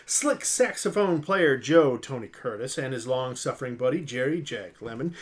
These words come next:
improvise a quick plan to escape from Chicago fro-, with their lives.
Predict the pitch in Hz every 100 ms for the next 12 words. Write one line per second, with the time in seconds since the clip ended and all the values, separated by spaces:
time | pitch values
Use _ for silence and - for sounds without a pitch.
0 | - - 226 240 - 165 143 151 180 180
1 | 170 160 - 247 240 - 165 160 160 170
2 | 160 147 160 156 - 151 - 156 160 196
3 | 160 160 156 156 165 170 165 165 147 151
4 | 156 95 -